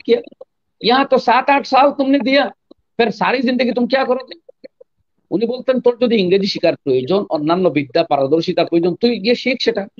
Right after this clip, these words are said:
উনি বলতেন যে উনার এক বন্ধু, উনি মহাকাশ গবেষণা করেন,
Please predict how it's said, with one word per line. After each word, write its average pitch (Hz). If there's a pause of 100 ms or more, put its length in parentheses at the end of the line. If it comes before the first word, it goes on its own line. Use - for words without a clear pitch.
(200)
উনি 196
বলতেন 226
যে 214
উনার 208
এক 170
বন্ধু, 226
উনি 202
মহাকাশ 233
গবেষণা 190
করেন, 135